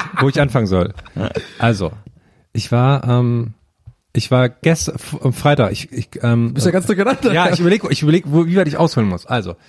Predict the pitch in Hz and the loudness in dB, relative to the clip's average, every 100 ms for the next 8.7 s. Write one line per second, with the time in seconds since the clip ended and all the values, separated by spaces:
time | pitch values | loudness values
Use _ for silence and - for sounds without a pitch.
0 | - _ - - 110 - 127 - 131 - | -20 _ -20 -14 -8 -6 -6 -2 -4 -2
1 | 117 117 - - 170 160 - 143 123 113 | -4 -4 -2 0 2 0 0 0 2 2
2 | 90 85 85 85 - - - - - - | 0 -4 -8 -10 -20 -20 -20 -20 -6 2
3 | 113 123 120 113 - 131 151 120 110 107 | 2 2 2 0 2 2 4 4 4 4
4 | 123 139 123 123 120 101 123 123 113 107 | 4 2 2 0 0 0 -2 0 0 2
5 | 107 110 - 104 127 160 - - - 104 | 2 2 2 2 2 0 -6 -16 -4 0
6 | 117 131 120 113 101 135 135 135 151 - | 0 0 0 0 2 0 2 0 0 0
7 | 127 131 120 - 120 110 87 90 123 113 | -2 0 -2 2 2 2 0 -2 0 0
8 | 98 98 98 98 95 87 90 | 0 -2 -2 -4 -4 -6 -8